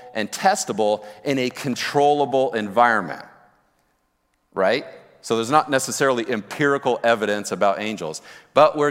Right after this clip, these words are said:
going to the source, the one, the author, the perfecter, the designer, and seeing what he has to say. So, not alone. You, believer, you, brother, sister, are not alone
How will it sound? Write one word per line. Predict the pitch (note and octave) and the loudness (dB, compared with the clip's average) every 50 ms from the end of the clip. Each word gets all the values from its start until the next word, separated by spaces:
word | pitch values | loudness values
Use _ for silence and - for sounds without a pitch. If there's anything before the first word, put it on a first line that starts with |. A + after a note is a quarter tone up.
| C3 C3+ C3 | 2 2 2
going | C3+ C3+ C3 | 2 2 0
to | C3 - C3+ B2+ A#2 | -2 -2 -2 -2 -4
the | G2 F2+ G#2 A2 A2 G#2+ | -2 2 4 4 4 4
source, | - - - F#2 F2 D2+ C2+ - - - - - - _ _ _ _ _ _ _ _ _ _ _ _ - | 2 0 -2 -2 -2 -2 -4 -6 -8 -8 -8 -10 -14 _ _ _ _ _ _ _ _ _ _ _ _ -20
the | F#2 F#2 G#2 A2+ A#2 B2+ B2+ B2 | -4 2 4 6 8 8 6 6
one, | A#2 A2+ A#2 A#2+ A2+ G2 F2 F2 F2+ F#2+ | 4 2 2 2 2 2 0 -4 -6 -4
the | A#2+ B2 C3+ | -2 -2 0
author, | - A2 A2+ A#2+ A#2+ A#2 - B2 A2+ A2+ | 4 4 6 6 4 4 0 -2 -2 -4
the | G#2+ G2+ A#2 B2+ C3 | -4 -4 -4 -4 -4
perfecter, | B2 - - C3 A2+ - - - - C3+ B2 A#2+ - - - A#2 A2 G#2+ | -4 -4 -2 -2 -2 -2 -4 -2 2 4 4 4 2 -2 -4 -2 -2 -2
the | G#2 F#2+ A2+ B2 B2 | -2 -4 -4 -4 -4
designer, | A2 F#2+ A2+ G#2+ G2+ G2 F#2 F2+ A2 A#2 A#2 B2 A#2+ A#2 G#2 G2 F#2+ F#2+ F#2 - - - - - - | -4 -6 -8 -8 -8 -8 -2 2 2 4 4 2 0 -2 -4 -4 -4 -4 -6 -8 -12 -20 -20 -14 -10
and | F#2+ F#2+ F#2+ | -8 -8 -8
seeing | - - G#2 G2 F#2+ | -8 -8 -8 -6 -4
what | F#2+ F#2 E2+ F2 | -4 -4 -4 -4
he | F#2 F2 E2 | -6 -10 -6
has | E2 E2 D#2+ E2 - | -4 -4 -4 -4 -6
to | - - | -12 -14
say. | - - - - - - - - - _ _ _ _ _ _ _ _ _ _ _ _ _ | -12 -10 -8 -10 -10 -12 -16 -20 -20 _ _ _ _ _ _ _ _ _ _ _ _ _
So, | - - D#3+ D#3 B2 - - - - - - - - - _ _ _ _ _ _ _ _ | 0 4 6 6 6 4 0 -8 -16 -16 -18 -20 -20 -20 _ _ _ _ _ _ _ _
not | - G#2 G#2+ A2+ C3 C3+ | -4 2 4 4 6 4
alone. | C3+ C3 B2+ C3 B2 A2+ G2+ G2 G2+ G#2 | 4 2 2 2 0 0 -2 -4 -6 -8
You, | G#2+ C3 E3 G3+ A3+ A3 G3 D3 A2 F#2 E2 - - - - - - _ _ | -4 -2 0 2 2 2 2 2 0 -2 -4 -8 -14 -20 -20 -20 -20 _ _
believer, | - B2 B2+ C3 C#3 D3+ E3+ F3+ F3 C3+ B2+ G#2 | 2 2 2 4 2 2 2 0 0 2 0 0
you, | G#2 G#2+ A2+ C#3 E3+ F#3+ F#3+ F3 D3 B2 | 0 -2 -2 2 2 4 4 4 2 0
brother, | G2 F2+ G#2+ A#2+ C3+ D3 D#3+ D3+ D#3+ D#3+ D#3+ D#3 | -2 0 4 6 8 8 8 8 6 4 2 2
sister, | D3+ - - - D#3 D3+ - - - A#2 A2 - - | 0 -2 0 0 0 0 0 0 2 2 2 4 4
are | B2+ B2 B2 A#2+ | 4 4 4 4
not | A#2+ B2 C3 C3 C3+ D3 D#3 E3 | 2 2 4 6 8 8 8 8
alone | E3+ E3 E3 E3 D#3+ C#3+ A#2 E2 - - | 6 4 2 4 2 2 2 0 -4 -10